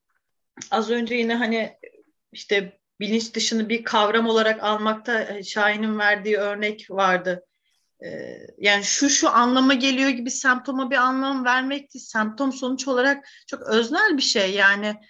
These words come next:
e, ve buna bir yorumda bulunabilmek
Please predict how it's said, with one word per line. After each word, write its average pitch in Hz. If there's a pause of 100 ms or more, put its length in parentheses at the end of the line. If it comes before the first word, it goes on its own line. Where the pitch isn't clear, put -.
(320)
e, 185
ve 269
buna 262 (2250)
bir 240
yorumda 254
bulunabilmek 226